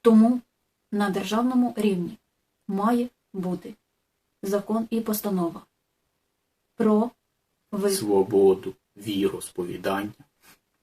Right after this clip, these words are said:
Speaker 2: І має бути реальне відокремлення церкви від держави, щоби держава захищала своїх громадян але не втручалася у внутрішні справи церкви,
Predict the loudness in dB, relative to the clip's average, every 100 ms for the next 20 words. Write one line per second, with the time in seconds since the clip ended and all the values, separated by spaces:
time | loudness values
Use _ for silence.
0 | -10 -2 2 4 4 2 -2 -6 -10 -18
1 | -4 -2 0 0 -2 -8 -18 _ _ _
2 | _ 2 2 2 0 -2 -2 -2 -6 -12
3 | -16 _ _ _ _ -10 -2 0 -2 -6
4 | -10 -12 _ _ -4 -4 -2 -4 -2 -4
5 | -4 -6 -10 _ _ _ -4 -2 0 0
6 | 0 -2 -2 -2 -4 -8 -12 _ _ -2
7 | 0 0 -2 0 0 0 -2 -8 -6 -6
8 | -4 -6 -8 -14 -4 -2 0 0 -2 -4
9 | -8 _ -2 2 2 2 0 2 2 0
10 | -2 -4 -2 -2 -2 -6 -6 -4 -2 0
11 | -2 -2 -4 -4 -10 -12 _ -8 0 2
12 | 2 0 -4 -4 -4 -4 -6 -18